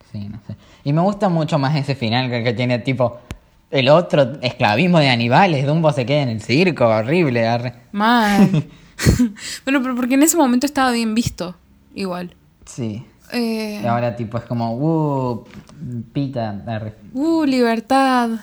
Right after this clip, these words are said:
Speaker 2: vida.
Speaker 1: <laughs> Bueno, lo que decía es que me decepcionó mucho que no estuviera esa escena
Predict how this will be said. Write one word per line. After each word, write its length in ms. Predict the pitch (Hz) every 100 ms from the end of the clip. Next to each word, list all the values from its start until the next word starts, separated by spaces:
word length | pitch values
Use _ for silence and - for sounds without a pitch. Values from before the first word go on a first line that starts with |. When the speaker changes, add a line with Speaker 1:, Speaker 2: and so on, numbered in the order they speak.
| -
Speaker 2:
vida. 480 | 247 262 254 226 214
Speaker 1:
<laughs> 1120 | 202 202 - - - - - - - - -
Bueno, 320 | 131 143 131
lo 180 | 123 120
que 60 | 123
decía 440 | 127 131 156 156
es 80 | 160
que 120 | 151
me 120 | 135
decepcionó 420 | 123 131 127 127 143
mucho 280 | 143 135
que 80 | 120
no 60 | 117
estuviera 320 | 117 113 113
esa 160 | 120 110
escena 480 | - 110 113 135